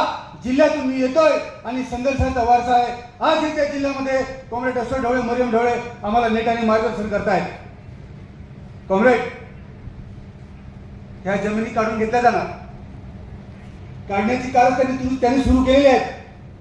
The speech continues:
आपला संघर्ष आहे, परंतु तुम्हाला माहिती असेल, आता बऱ्याचशा प्रकल्पांचा उल्लेख झाला. हे प्रकल्प आमच्या पालघर जिल्ह्यामध्येही आहेत. आता शक्ती, शक्तीपीठ महामार्ग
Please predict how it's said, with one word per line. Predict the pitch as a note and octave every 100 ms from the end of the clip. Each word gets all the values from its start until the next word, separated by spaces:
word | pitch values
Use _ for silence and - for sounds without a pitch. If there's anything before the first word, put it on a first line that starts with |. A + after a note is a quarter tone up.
| - - - - - - -
आपला | F#3 A#3+ C#4
संघर्ष | C4+ B3+ C4 C#4+ -
आहे, | B3+ C4 C#4+ A3 - - - - - - - - - -
परंतु | G#3+ A3 -
तुम्हाला | A3+ A#3
माहिती | G3+ G3 G3+
असेल, | A#3+ A3+ F3+ - - - - - -
आता | F#3+ G#3
बऱ्याचशा | G#3 A3 A3+ A#3+
प्रकल्पांचा | G#3 G3 F#3 A3+ A3
उल्लेख | G#3+ A#3+
झाला. | C#4 G#3+ - - - - -
हे | F#3+
प्रकल्प | G#3 G#3+ A#3+ A#3+
आमच्या | A#3 A#3
पालघर | A3+ G#3+ B3
जिल्ह्यामध्येही | A#3+ A#3+ B3+ B3+ C4
आहेत. | A3 F3 - - - - - - - - -
आता | F#3+ B3 A#3+ B3 - - - - - -
शक्ती, | A3 A3 C4+ C#4 C#4+ - - - F#3+ - - - - -
शक्तीपीठ | A3+ A3+ C4+ C4+ C4+ B3
महामार्ग | G#3+ C4 C4 B3